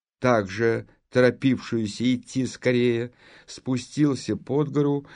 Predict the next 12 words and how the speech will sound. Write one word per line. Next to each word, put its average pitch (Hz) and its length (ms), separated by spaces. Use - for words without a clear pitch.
и, 127 120
пройдя 139 580
через 123 340
какую-то 127 720
пустую, 143 720
без 110 300
жителей 107 640
деревню, 156 680
опять 120 640
поднялся 120 640
на 117 220
гору. 80 420